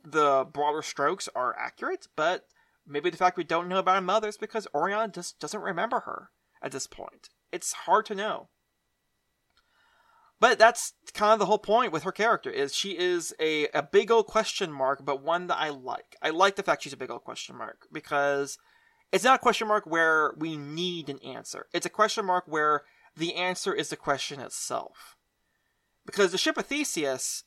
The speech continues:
as a philosophical, uh, question and logic pu-, not lo-, really a logic puzzle, but a philosophical puzzle, there's no real answer. The Ship of Theseus doesn't have an answer. It's just something to think about. And that is what Oriana is. She is someone to think about, someone to ponder.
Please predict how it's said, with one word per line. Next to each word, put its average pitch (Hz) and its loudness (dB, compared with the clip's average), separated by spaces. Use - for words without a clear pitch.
as 156 4
a 147 -2
philosophical, 143 -4
uh, 127 0
question 139 -6
and 123 -10
logic 196 4
pu-, 120 -8
not 208 2
lo-, 110 0
really 143 -4
a 127 -4
logic 123 -4
puzzle, - -14
but 139 -4
a - -2
philosophical 165 -4
puzzle, - -2
there's 214 -4
no 381 6
real 170 0
answer. - -10
The - -12
Ship 262 -4
of 302 0
Theseus 254 -4
doesn't 196 -2
have 143 0
an 135 -10
answer. - -6
It's 165 -4
just 143 0
something 135 -12
to 127 -16
think 208 -6
about. - -10
And 180 2
that 185 6
is 180 -6
what 185 0
Oriana 139 2
is. - -12
She 165 -4
is 156 -2
someone 196 -2
to - -12
think 165 -12
about, 147 -2
someone 160 -6
to 135 -8
ponder. 156 -4